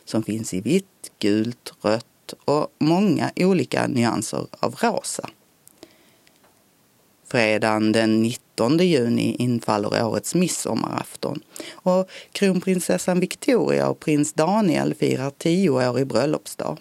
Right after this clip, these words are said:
Deras vigsel i Storkyrkan i Stockholm, förrättad av ärkebiskop Anders Weiryd, var den första någonsin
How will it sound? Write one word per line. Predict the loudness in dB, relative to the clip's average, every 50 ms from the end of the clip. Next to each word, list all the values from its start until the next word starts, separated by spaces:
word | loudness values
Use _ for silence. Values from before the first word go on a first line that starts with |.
| -14 _ _ _ _ _ -20 -20 _ _ -20 _ -6
Deras | -2 0 2 2 2 2 0 0 -2 0 0
vigsel | 2 2 2 0 -4 -6 -2 -2 -2 -2
i | -2
Storkyrkan | -4 -2 -2 -2 -2 -2 -4 -4 -4 -4 -4 -4 -4 -4 -4 -4
i | -4
Stockholm, | -2 -2 -4 -4 -4 _ -6 -4 -2 -2 -2 -4 -8 -12 -20 -20 -20 -20
förrättad | -10 -4 -2 0 0 0 0 -2 _ -2 0 0
av | 2 2 2
ärkebiskop | 2 0 0 -2 -4 -4 -2 -2 -2 -4 -4 -4 -6 -6 -4 -2 -2
Anders | 0 0 0 0 0 -2 -4 -2
Weiryd, | 0 0 2 2 0 0 -2 -2 -2 -2 -4 -6 -8 -10 -20 -20 _ _
var | 0 2 2
den | 2 0 -2
första | 0 0 -2 0 0 -2 -2 0
någonsin | 0 2 2 2 2 2 0 0 -2 -4 -4 -4 -4 -4 -4 -6 -8